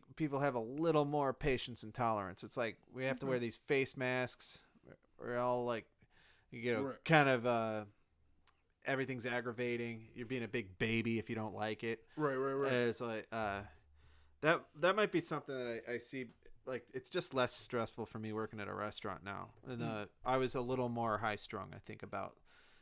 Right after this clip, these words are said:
Speaker 1: but maybe when it gets, uh, I just, I don't like, eh, like, being in the service industry and then when people are angry, it's, uh,
Speaker 2: Oh, of course. I mean, like, I literally,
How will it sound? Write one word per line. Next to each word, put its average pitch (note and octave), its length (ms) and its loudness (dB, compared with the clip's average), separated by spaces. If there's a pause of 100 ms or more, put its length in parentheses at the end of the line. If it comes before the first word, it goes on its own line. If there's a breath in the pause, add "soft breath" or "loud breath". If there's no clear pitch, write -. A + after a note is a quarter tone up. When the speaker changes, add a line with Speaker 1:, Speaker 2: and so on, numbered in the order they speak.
(120)
Speaker 1:
but C3 140 2
maybe D3+ 240 6
when C#3 140 4
it B2 80 0
gets, - 320 -2
uh, G#2 220 -8 (160)
I A#2 120 -10
just, - 180 -8 (240)
I D#3+ 60 -4
don't G3+ 120 2
like, D#3+ 200 2 (600)
eh, C3 120 -4 (120)
like, A2+ 320 -4
being C3 220 -2
in A#2 100 -2
the G2 60 -6
service G#2+ 340 -4
industry G#2 360 -10
and G2 100 -12
then G2+ 140 -12
when G2 120 -14
people G#2+ 260 -12
are G2 140 -10
angry, G2+ 400 -10
it's, - 200 -16
uh, - 140 -18 (460 loud breath)
Speaker 2:
Oh, E3 200 -4
of A2+ 100 -12
course. C3+ 380 -6 (100)
I C3+ 60 -6
mean, C3+ 160 8
like, B2+ 160 0
I C3+ 120 0 (340)
literally, C3 340 -6